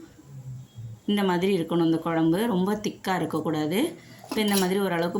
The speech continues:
பபுள்ஸ் வரும்போது நம்ம உப்பு சேர்த்துக்கலாம், கல் உப்பு. தேவையான அளவு. இதுக்கு வந்து ரொம்ப உப்பு தாங்காது இந்த பொரிச்ச குழம்பெல்லாம், அதனால கம்மியா சேர்த்துக்கோங்க. அவ்வளவுதான் இதுக்கு போட வேண்டிய இன்க்ரீடியன்ட்ஸு. எல்லாத்தையும் இப்படி கலந்து கொடுத்துட்டு நல்லா கொதிக்க விடுங்க.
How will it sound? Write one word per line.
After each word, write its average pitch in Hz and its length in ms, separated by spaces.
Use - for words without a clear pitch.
பபுள்ஸ் 185 380
வரும்போது 160 400
நம்ம 240 200
உப்பு 170 240
சேர்த்துக்கலாம், 151 520
கல் 160 220
உப்பு. 170 220
தேவையான 196 400
அளவு. 170 220
இதுக்கு 190 220
வந்து 202 180
ரொம்ப 208 200
உப்பு 220 200
தாங்காது 180 420
இந்த 170 180
பொரிச்ச 185 300
குழம்பெல்லாம், 170 480
அதனால 180 220
கம்மியா 180 360
சேர்த்துக்கோங்க. 160 460
அவ்வளவுதான் 175 460
இதுக்கு 185 180
போட 165 220
வேண்டிய 160 260
இன்க்ரீடியன்ட்ஸு. 156 640
எல்லாத்தையும் 208 340
இப்படி 185 160
கலந்து 180 320
கொடுத்துட்டு 185 320
நல்லா 185 280
கொதிக்க 165 320
விடுங்க. 160 260